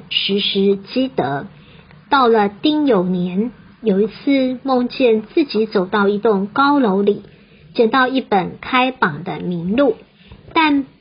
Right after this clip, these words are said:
榜上却有许多被擦掉的空格。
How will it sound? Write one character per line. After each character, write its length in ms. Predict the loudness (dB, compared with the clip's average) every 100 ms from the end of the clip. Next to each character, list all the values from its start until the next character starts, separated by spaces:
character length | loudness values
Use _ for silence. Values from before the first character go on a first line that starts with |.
| _
榜 240 | -4 -4 -4
上 320 | -2 0 -2
却 240 | 0 2
有 200 | 4 2
许 240 | 0 -2 0
多 200 | 2 2
被 280 | 0 0
擦 360 | -2 -4 -2 0
掉 220 | 2 0
的 120 | -2
空 360 | -6 -2 0 0
格。 380 | -2 -4 -6